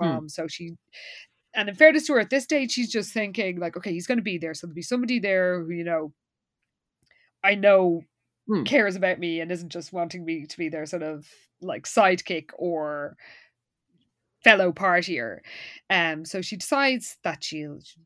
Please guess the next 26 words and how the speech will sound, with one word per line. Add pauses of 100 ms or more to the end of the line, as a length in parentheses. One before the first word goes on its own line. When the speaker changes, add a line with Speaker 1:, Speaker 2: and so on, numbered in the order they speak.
Speaker 2:
for
once
and
for
all,
she's
gonna
go
to
the
prom,
and
it's (180)
basically
'cause
Nathan
will
be
there
to
give
a
stabilising (540)
influence. (400)
Speaker 1:
Hmm. (720)
Speaker 2:
So